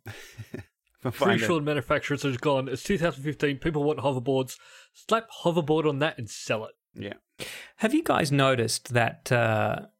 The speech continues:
Speaker 3: the people that are using these, uh, walking alternatives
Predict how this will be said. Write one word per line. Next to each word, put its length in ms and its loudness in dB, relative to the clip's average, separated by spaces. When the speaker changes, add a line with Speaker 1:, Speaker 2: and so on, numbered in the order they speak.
Speaker 3:
the 180 2
people 440 0
that 240 2
are 100 4
using 600 0
these, 580 -6
uh, 340 -4
walking 600 -2
alternatives 880 -6